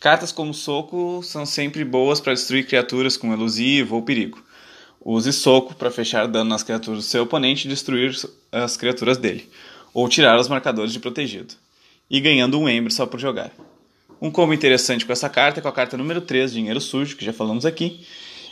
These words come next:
Esse combo permite destruir uma criatura inimiga com até três de poder restante e ainda gerar três Ember. Dois pela carta Dinheiro Sujo e um ao jogar Soco.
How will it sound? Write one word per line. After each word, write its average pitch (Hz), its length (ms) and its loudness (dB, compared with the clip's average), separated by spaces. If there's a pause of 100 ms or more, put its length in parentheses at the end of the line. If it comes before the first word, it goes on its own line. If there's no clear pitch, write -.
(140)
Esse 147 180 4
combo 117 240 -4
permite 107 400 -8
destruir 151 520 -2
uma 113 120 0
criatura 107 380 -4
inimiga 113 320 0
com - 140 -2
até 113 260 2
três 113 360 2
de 113 60 -4
poder 110 260 -2
restante 127 680 0
e 117 100 2
ainda 123 220 2
gerar 120 300 -2
três 123 300 -2
Ember. 101 300 -10 (460)
Dois 117 240 0
pela 113 220 0
carta 113 240 -8
Dinheiro 123 260 -4
Sujo 143 460 -8
e 123 120 -8
um 113 140 -4
ao 123 80 -6
jogar 120 260 -4
Soco. - 280 -10